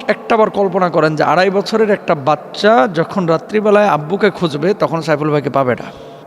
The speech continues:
নতুন যেটা পৃথিবীতে আসতেছে, এটা যখন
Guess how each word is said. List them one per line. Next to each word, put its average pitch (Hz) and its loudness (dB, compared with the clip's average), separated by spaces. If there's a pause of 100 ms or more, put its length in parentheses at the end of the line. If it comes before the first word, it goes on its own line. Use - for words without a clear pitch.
নতুন 196 2
যেটা 254 2
পৃথিবীতে 240 0
আসতেছে, 208 0
এটা 185 2
যখন 214 -2